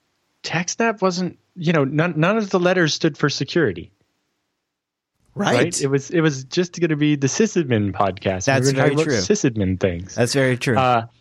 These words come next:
Speaker 1: but the stories that happened to keep coming up and the things people wanted the explanations for,
Speaker 2: Well, yeah,
Speaker 1: uh,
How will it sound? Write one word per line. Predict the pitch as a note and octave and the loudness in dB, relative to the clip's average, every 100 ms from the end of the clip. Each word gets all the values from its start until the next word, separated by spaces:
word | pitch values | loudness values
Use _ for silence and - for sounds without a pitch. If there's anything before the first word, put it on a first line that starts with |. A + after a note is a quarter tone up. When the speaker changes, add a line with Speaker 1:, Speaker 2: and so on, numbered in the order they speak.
| _ _ | _ _
Speaker 1:
but | C3 D3 C#3+ D3 | -2 -2 0 -2
the | C3+ | -2
stories | - - F#3 G#3+ F#3 B2+ A#2+ | -4 -2 0 2 2 0 0
that | B2+ | 0
happened | A2 C3+ D3 D3+ | 0 -2 -4 -6
to | C3+ | -2
keep | D#3 D#3 | -2 -4
coming | - C#3+ C#3 | -4 -2 0
up | D#3 A2 - | 2 0 -2
and | A#2+ | -4
the | A2 | -2
things | D3+ D3+ | -2 -2
people | - D3 C#3+ C3+ | -2 -2 0 2
wanted | B2+ C3 C3 B2 | 2 2 0 2
the | B2 | 0
explanations | B2 - A2+ F#3 - A2+ | 0 -2 0 0 0 -2
for, | - G#2 F2 F#2+ | 0 0 2 2
Speaker 2:
Well, | C3+ C#3 C#3 C#3+ | 2 2 0 0
yeah, | B2 | 0
Speaker 1:
uh, | C#3 | 0